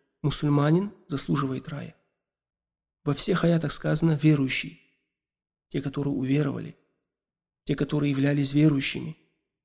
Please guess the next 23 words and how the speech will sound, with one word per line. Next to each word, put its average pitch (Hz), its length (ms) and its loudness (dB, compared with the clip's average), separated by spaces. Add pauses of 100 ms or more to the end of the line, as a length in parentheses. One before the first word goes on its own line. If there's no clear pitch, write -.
(340)
Награда 160 500 6
раем 151 440 2 (840)
во 139 100 2
всех - 580 -2
текстах - 460 0
Корана 143 420 2
указывается 151 800 0 (760)
и - 60 0
связывается 165 680 4
с - 120 -2
верой. 131 360 -6 (640)
Связывается 175 600 -4
с - 120 -2
верой, 185 280 -8
не 156 140 0
просто 196 300 4
с - 60 0
принятием 143 540 2
ислама. 151 420 -6 (1200)
Она 143 160 -2
связывается 165 600 0
с - 120 -4
верой. 160 260 -8